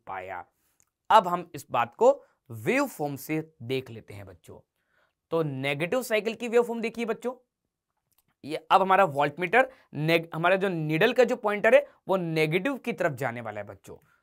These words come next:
तो देखिए, जब हमने नेगेटिव साइकिल इनपुट में किया, तो बल्ब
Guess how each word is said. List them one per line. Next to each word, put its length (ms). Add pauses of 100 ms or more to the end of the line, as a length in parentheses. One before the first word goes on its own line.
तो 100
देखिए, 320
जब 140
हमने 180
नेगेटिव 380
साइकिल 300
इनपुट 340
में 140
किया, 240 (440)
तो 80
बल्ब 720